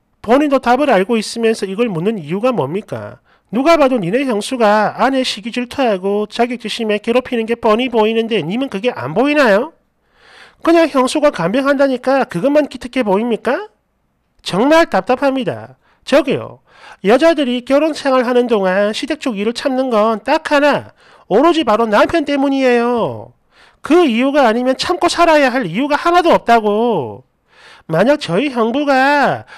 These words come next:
저희 남편을 힘들게 해서 이런 비슷한 상황이 발생했다면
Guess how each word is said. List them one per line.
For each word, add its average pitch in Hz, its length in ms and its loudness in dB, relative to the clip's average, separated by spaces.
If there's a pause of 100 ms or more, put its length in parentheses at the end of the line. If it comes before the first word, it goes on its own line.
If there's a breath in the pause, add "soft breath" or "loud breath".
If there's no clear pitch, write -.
(100)
저희 214 240 0
남편을 262 440 0
힘들게 269 480 -2
해서 220 200 -2
이런 247 240 -4
비슷한 - 320 -6
상황이 240 380 0
발생했다면 247 1000 -2